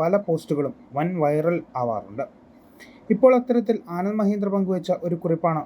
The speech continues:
സോഷ്യൽ മീഡിയയിൽ ചർച്ചയായിരിക്കുന്നത്. ഒരു കൊച്ചുകുട്ടിയുടെ വീഡിയോ പങ്കിട്ടാണ്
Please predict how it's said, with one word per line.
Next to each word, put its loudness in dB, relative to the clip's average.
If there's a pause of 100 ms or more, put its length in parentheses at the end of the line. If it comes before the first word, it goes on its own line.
(120)
സോഷ്യൽ 0
മീഡിയയിൽ 2
ചർച്ചയായിരിക്കുന്നത്. -4 (680)
ഒരു 4
കൊച്ചുകുട്ടിയുടെ 2
വീഡിയോ 0
പങ്കിട്ടാണ് -4